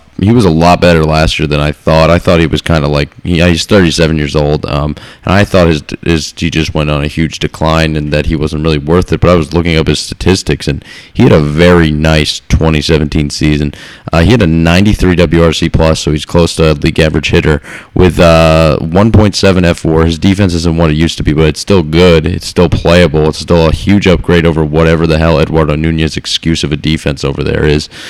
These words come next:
And even Brock Holt, he seemed like he could be an upgrade. I can't believe he wasn't signed at this point. I mean, I guess the free agent market was just weird and a lot of people weren't signing, but Phillips had a really sneaky good twenty seventeen season, and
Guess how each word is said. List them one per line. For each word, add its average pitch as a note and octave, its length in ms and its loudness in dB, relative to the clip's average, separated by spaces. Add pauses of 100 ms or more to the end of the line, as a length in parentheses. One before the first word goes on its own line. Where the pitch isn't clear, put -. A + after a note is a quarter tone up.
(220)
And F2 380 2
even G#2 300 2
Brock F#2+ 380 4
Holt, F#2+ 260 2
he E2+ 80 -2
seemed E2 260 -2
like E2 180 0
he D#2+ 80 -4
could D#2+ 180 -2
be D#2+ 260 2
an D#2 140 0
upgrade. D#2+ 340 -2
I E2+ 80 0
can't A#2 200 0
believe E2+ 160 2
he D2+ 80 0
wasn't D2+ 280 -2
signed E2 440 -2 (320)
at D2 120 -6
this D2+ 160 -4
point. D#2 360 -2
I - 20 -4
mean, D2+ 260 -4
I D#2+ 60 -2
guess D2 280 -4
the C#2+ 80 -6
free D2 200 -4
agent D2 240 -2
market D2+ 220 -4
was C#2+ 100 -8
just D2+ 200 -8
weird D#2 420 -2
and D2 200 -4 (420)
a - 40 -8
lot D#2+ 200 2
of E2+ 60 0
people D#2 240 0
weren't D2+ 200 -2
signing, D#2 360 -2
but - 160 -10
Phillips A#2 300 0
had D#2 120 0
a C#2 100 0
really E2+ 360 2
sneaky E2+ 520 -2
good D#2+ 340 0
twenty E2 280 0
seventeen D#2+ 440 -2
season, E2+ 460 0
and D2 200 -4